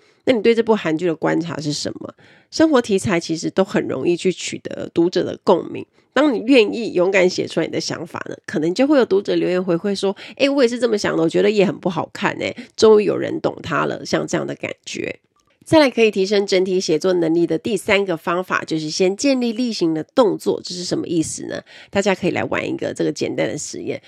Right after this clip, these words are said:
比如说现在要你马上提高专注力，然后进入到最专心的状态，然后再请大家释放你的专注力，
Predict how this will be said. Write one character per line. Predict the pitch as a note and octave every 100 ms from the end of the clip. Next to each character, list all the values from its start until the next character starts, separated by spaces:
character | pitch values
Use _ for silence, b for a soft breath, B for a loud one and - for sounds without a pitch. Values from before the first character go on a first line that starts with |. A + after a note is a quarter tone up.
| b
比 | -
如 | G#3
说 | A#3+ C#4
现 | - C#4
在 | C#4
要 | C4
你 | A3+
马 | A3+ G#3+
上 | G#3+ G#3
提 | F#3+ F3
高 | F3+ G3
专 | G3 E3+
注 | F#3 E3+
力， | E3 E3+ -
然 | D#3
后 | D3+
进 | - G#3+
入 | D#3+
到 | D3+
最 | A3+ F#3+ D#3+
专 | E3
心 | D#3+ D#3
的 |
状 | C#3 E3 -
态， | - - - _ _ _ _
然 | - D#3+
后 | E3 - _ _
再 | D4 G#3+
请 | E3 D3+
大 | E3+
家 | F3+
释 | - E3
放 | E3+ D3+
你 |
的 | -
专 | A#2 D#3 B2+
注 | - C3+
力， | A#2+ -